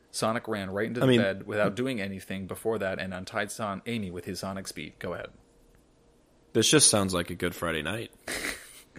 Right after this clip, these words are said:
Speaker 1: Wait for it. Quote, "Amy was wearing a pretty red dress that was like she normally wears, but longer, and there were two flowers on the two shoulders.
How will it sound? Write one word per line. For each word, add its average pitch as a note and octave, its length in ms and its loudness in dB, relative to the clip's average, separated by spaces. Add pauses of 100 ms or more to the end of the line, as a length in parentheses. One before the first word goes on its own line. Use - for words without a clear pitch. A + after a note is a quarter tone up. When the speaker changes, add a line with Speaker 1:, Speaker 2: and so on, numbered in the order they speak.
(300)
Speaker 1:
Wait A2+ 240 6
for F2+ 240 -2
it. - 80 -4 (160)
Quote, A#2 360 6 (300)
"Amy C3+ 220 4
was A2+ 160 -4
wearing A2+ 240 2
a F#2+ 40 -2
pretty A2 260 -2
red G2+ 200 2
dress G2+ 380 0
that G#2+ 180 0
was A2+ 140 -2
like A#2 180 2
she - 160 -4
normally B2 360 0
wears, E2+ 260 -4
but A#2 180 0
longer, A#2+ 360 0
and G#2 180 -2
there A2 80 2
were G#2+ 80 2
two C3+ 180 -4
flowers G#2 380 0
on F#2+ 160 -6
the F#2+ 60 -6
two A2 180 -6
shoulders. - 500 -2